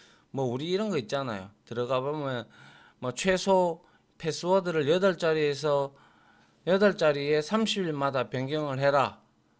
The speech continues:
라는 이런 보안 정책들, 그죠? 그리고 컴퓨터를 오 분 이상 사용하지 않으면, 어, 화면 보호기 만드세요 그러잖아요. 그죠? 그런 거에 대한 정보를 가지고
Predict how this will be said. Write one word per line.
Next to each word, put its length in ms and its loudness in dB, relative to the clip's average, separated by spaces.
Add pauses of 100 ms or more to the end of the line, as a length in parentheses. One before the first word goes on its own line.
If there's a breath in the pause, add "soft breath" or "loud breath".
(140)
라는 320 -4
이런 320 -2
보안 360 0
정책들, 840 -4
그죠? 420 -4 (380 soft breath)
그리고 340 0
컴퓨터를 1120 4 (320 soft breath)
오 220 4
분 120 -2
이상 300 0
사용하지 440 0
않으면, 560 -4 (380 loud breath)
어, 160 -2
화면 380 4
보호기 520 0
만드세요 760 0
그러잖아요. 580 -2
그죠? 340 -6 (340 soft breath)
그런 760 4
거에 260 6
대한 300 -2
정보를 460 0
가지고 680 -2